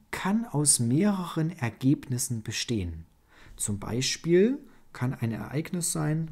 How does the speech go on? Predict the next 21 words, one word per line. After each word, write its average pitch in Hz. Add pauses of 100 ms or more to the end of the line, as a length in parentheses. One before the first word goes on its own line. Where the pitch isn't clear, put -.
ich 120
schreib's -
ruhig 107
noch 104
mal 101
hin, 170 (680)
also 127 (400)
das 113
kann -
aus -
mehreren 151
bestehen. 131 (160)
Wie 110
notieren 135
wir 135
das 120
schön? 113 (380)
Es 117
ist -
eventuell 127 (800)
aus -